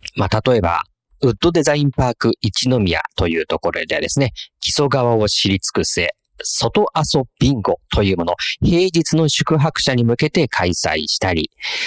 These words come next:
それからウッドデザインパーク瀬戸ではですね、日本の暮らしクロスワードというものが平日の宿泊者に向けて開催される。まあ、その他いろいろなスポットでこの平日企画というものが企画されて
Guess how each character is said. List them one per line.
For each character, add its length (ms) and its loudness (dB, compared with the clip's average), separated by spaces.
そ 120 -2
れ 80 2
か 120 0
ら 120 0
ウ 100 4
ッ 20 0
ド 100 2
デ 120 4
ザ 120 0
イ 80 0
ン 100 0
パ 180 0
ー 80 -4
ク 180 0
瀬 360 0
戸 220 2
で 100 0
は 160 0
で 100 -6
す 140 -2
ね、 140 2
日 300 2
本 220 4
の 120 2
暮 220 0
ら 60 0
し 260 -4
ク 160 0
ロ 140 2
ス 180 2
ワ 220 4
ー 20 2
ド 140 0
と 120 2
い 120 2
う 40 0
も 120 0
の 100 2
が 120 0
平 160 2
日 240 0
の 120 2
宿 280 0
泊 280 -2
者 140 -2
に 100 0
向 140 2
け 140 0
て 180 2
開 220 -2
催 240 -2
さ 120 -2
れ 120 -8
る。 80 -4
ま 80 0
あ、 20 -2
そ 100 0
の 120 2
他 320 0
い 100 2
ろ 140 4
い 60 2
ろ 120 2
な 220 0
ス 160 -4
ポ 80 2
ッ 140 0
ト 100 2
で 140 0
こ 100 0
の 80 0
平 220 2
日 360 0
企 120 -10
画 240 2
と 100 4
い 80 6
う 60 4
も 100 0
の 80 2
が 180 0
企 80 -2
画 280 -2
さ 180 0
れ 80 0
て 160 0